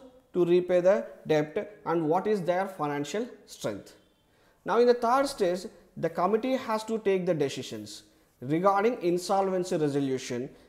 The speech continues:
by a seventy-five percent majority. So this committee that has been set up by the creditors, which is consisting of the insolvency professionals. I mean, these are the people who has this kind of expertise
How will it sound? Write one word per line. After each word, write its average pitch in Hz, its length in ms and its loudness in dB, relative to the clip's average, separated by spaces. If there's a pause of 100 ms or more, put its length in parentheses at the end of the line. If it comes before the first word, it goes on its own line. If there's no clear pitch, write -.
(100)
by 139 180 0
a 196 100 2
seventy-five 156 640 0
percent 156 400 -4 (320)
majority. 123 500 -2
So 202 180 -4
this 214 280 -2
committee 202 320 0
that 208 140 2
has 196 200 0
been 208 180 0
set 185 240 0
up 185 140 4
by 175 120 6
the 196 120 0
creditors, 196 720 0 (1300)
which 185 200 0
is 254 280 -2 (100)
consisting 208 580 0
of 196 200 4
the 220 120 0
insolvency 196 840 0 (240)
professionals. 165 400 0
I 180 80 2
mean, 220 180 0
these 226 180 0
are 233 60 4
the 226 100 0
people 226 260 -6
who 220 160 0
has 214 280 2
this 226 160 -4
kind 202 260 -2
of 220 120 -4
expertise 202 720 2